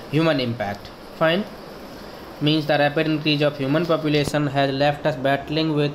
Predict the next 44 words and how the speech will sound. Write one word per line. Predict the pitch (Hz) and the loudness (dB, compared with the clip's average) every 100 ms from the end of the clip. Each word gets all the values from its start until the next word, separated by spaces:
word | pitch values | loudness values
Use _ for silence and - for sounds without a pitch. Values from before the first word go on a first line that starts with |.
| - | -4
other | 143 156 160 | -2 0 0
species | - 151 147 147 | -2 -4 -2 -4
for | 147 143 | 0 0
limited | 143 143 143 135 | 2 0 2 0
resources। | 123 117 110 - 117 - - - - - - - - - - - | 0 -4 -4 -4 -6 -6 -10 -14 -14 -14 -12 -10 -12 -12 -8 -2
यानी | 131 160 | 0 2
rapid | 147 147 170 | 2 2 0
increase | 165 156 156 | 0 0 2
of | 160 156 | 2 2
population | 151 151 151 151 156 156 | 0 0 0 0 -2 0
ने | 151 | 0
हमें | 143 147 147 | 2 2 2
जो | 147 151 | 2 2
है | 180 - - - - | 0 -4 -14 -16 -4
लिमिटेड | 143 151 151 185 | 0 2 2 0
रिसोर्सेज | 165 143 135 165 - - | 2 0 0 -4 -4 0
के | 151 | 2
लिए | 147 156 | 2 2
दूसरी | 151 160 160 180 170 | 2 -2 2 2 2
स्पीशीज | - 151 147 147 | 0 -2 0 -2
से | 143 147 | 0 2
लड़ने | 139 143 143 | 2 2 2
के | 143 | 2
लिए | 143 143 | 0 0
छोड़ | 143 135 | -2 -2
दिया | 143 147 147 | 2 2 2
है। | 151 185 - - - - - - | 0 -6 -12 -16 -16 -16 -14 -2
And | 139 143 143 | 2 2 2
the | 143 156 | 2 2
unmitigated | 165 160 160 151 151 151 143 | 2 0 0 0 0 0 0
burning | 143 147 156 151 | 2 2 2 2
of | 147 | 2
fossil | - 143 165 | 2 0 -2
fuels | 156 151 147 | -2 -2 0
has | 147 143 | 0 0
now | 143 139 135 | 2 2 2
created | 151 147 143 139 | 0 0 0 0
a | 139 | 0
blanket | 127 143 147 165 180 | 2 0 0 -2 0
of | 165 147 | 0 2
carbon | 147 139 139 139 | 0 2 0 0
dioxide | 135 135 131 - 139 131 | 0 0 0 0 0 2
around | 123 120 | 0 0
the | 117 | 0